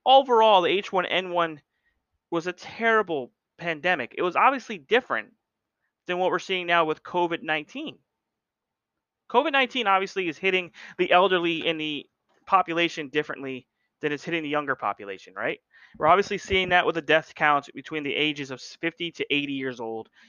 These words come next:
with pre-existing conditions, a lot different than those within the younger demographics. H one N one was the complete reverse.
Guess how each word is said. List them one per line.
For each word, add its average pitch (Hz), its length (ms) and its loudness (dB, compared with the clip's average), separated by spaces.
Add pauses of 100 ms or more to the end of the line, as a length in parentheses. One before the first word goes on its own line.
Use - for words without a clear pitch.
(100)
with - 160 -10
pre-existing 147 640 -2
conditions, 120 460 -10
a 117 60 -8
lot 147 420 2
different 165 360 -2 (300)
than 143 120 -6
those 147 300 4
within 139 220 -8
the 135 60 -8
younger 143 360 -2
demographics. 123 800 -2 (420)
H 185 180 0
one 214 140 2
N 190 220 0
one 175 160 4
was 139 140 -2
the 139 80 -10
complete 131 360 -8
reverse. 120 560 -8